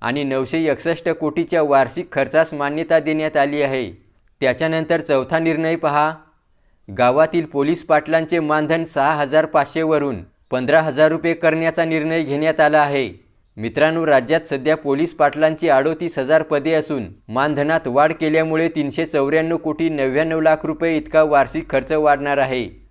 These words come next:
आणि या खर्चासही मंत्रिमंडळ बैठकीत मान्यता देण्यात आली आहे. आणि आता मित्रांनो, पाचवा निर्णय पहा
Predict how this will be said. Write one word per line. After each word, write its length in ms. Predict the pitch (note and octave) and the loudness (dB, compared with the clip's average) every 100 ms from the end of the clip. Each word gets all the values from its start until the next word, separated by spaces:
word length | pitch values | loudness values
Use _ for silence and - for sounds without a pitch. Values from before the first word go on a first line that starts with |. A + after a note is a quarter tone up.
| - | -12
आणि 280 | G2+ A#2 A#2+ | -8 -4 2
या 120 | D3+ - | 2 2
खर्चासही 600 | C3 A#2+ D#3 D#3 D3 D#3 | -2 0 0 0 -2 0
मंत्रिमंडळ 680 | D3+ C#3 D#3+ D#3+ D#3 D#3+ D#3+ | -2 -2 -2 -2 0 2 2
बैठकीत 540 | D3 C#3 D#3 D#3 E3 | 2 0 -2 -4 -6
मान्यता 480 | D3 D3 D3+ D3+ D#3 | -4 -4 -2 0 0
देण्यात 360 | D#3 D3+ D3 | 0 -2 0
आली 220 | D3 C#3 C#3 | 0 0 0
आहे. 520 | C3 B2 G2 - _ _ _ _ - | -2 -4 -6 -14 _ _ _ _ -10
आणि 240 | G2+ C3 | -6 -4
आता 220 | C3+ D3+ | 0 0
मित्रांनो, 420 | D3+ D3+ D3+ D#3 | 0 0 0 0
पाचवा 440 | E3 C#3+ C3 D3 D#3+ | -2 0 0 0 0
निर्णय 340 | D#3+ D#3 D#3+ | 0 0 -2
पहा 420 | D#3+ D3 D3 D3+ | 0 0 2 0